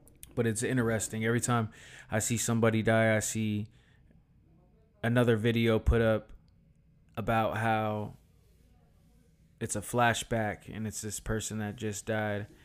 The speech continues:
but everything they're talking about is relevant to their death and how they died.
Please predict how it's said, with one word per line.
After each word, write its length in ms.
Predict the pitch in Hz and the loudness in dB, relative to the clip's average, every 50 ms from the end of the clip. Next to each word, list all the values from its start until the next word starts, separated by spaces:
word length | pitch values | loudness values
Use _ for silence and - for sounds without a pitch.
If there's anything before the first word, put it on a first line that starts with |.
| - - - - _ - | -20 -20 -20 -20 _ -6
but 240 | - 110 107 104 - | -2 0 0 0 0
everything 420 | - 110 110 113 110 101 117 113 110 | -2 -2 -2 -2 -2 -4 -2 -2 -2
they're 120 | 107 107 | -2 -2
talking 340 | - - 110 107 107 110 107 | -2 -2 -2 -2 -2 -2 -4
about 240 | 101 98 104 104 104 | -2 -2 -2 -2 -2
is 140 | 98 95 | -4 -6
relevant 520 | 98 110 110 107 107 101 101 104 - - - | -4 -4 -2 -2 -2 -2 -4 -6 -6 -6 -8
to 300 | - - 113 107 107 101 | -6 -4 -4 -4 -4 -6
their 200 | 92 104 101 98 | -4 -6 -6 -6
death 340 | 101 - 104 104 95 - - | -4 -4 -4 -4 -4 -6 -8
and 120 | 101 95 | -8 -8
how 160 | 95 95 98 | -6 -6 -6
they 160 | 92 95 92 | -6 -8 -8
died. 360 | 90 90 90 87 90 90 82 | -8 -8 -8 -8 -8 -10 -12